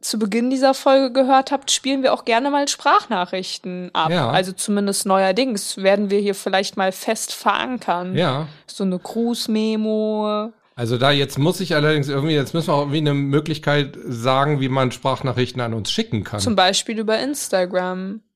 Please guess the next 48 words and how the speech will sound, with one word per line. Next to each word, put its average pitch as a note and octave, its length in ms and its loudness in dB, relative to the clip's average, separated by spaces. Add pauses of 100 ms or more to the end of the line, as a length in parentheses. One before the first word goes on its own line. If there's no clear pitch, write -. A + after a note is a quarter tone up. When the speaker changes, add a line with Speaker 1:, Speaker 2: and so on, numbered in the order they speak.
(120)
Speaker 2:
Genau. B2 540 -2
Speaker 1:
Dann A3 120 4
fast - 320 0
schon A3+ 140 0
im G#3+ 80 0
besten G#3+ 320 0
Fall G#3 240 -2
über F#3 180 2
deinen F3+ 360 0
Account, B3 580 0
weil G#3+ 100 4
bei G3 140 4
mir G#3 180 2
gehen G3+ 220 -2
echt - 260 -8
viele A#3+ 320 2
Nachrichten G#3 540 -2
Speaker 2:
Ja. G#3+ 60 -4
Speaker 1:
unter. G3 760 -2
Speaker 2:
Also A2+ 240 -4
bei A2+ 160 2
mir, B2+ 380 2
äh, B2+ 920 -10
glaub B2 260 0
ich, - 240 -6 (300)
da B2+ 200 -6
werden B2+ 200 0
sie, B2+ 240 -8
genau, A#2+ 300 2
da G#2+ 160 -2
werden A#2 160 0
sie C3 120 -4
eher C3 220 2
<laughs> - 0 -
noch B2 240 -2
mal C#3+ 140 6
gesehen. A#2+ 520 2 (200)
Speaker 1:
Man G#3+ 160 0
kann C#4 180 0
auch - 140 -4
eine A#3 220 -2
per A3+ 160 -4
Diktiergerät A3 720 -2
übers F#3+ 240 -2
Handy C4 320 0
aufnehmen, G3+ 800 0
die A#3 220 0
abspeichern G3 1000 0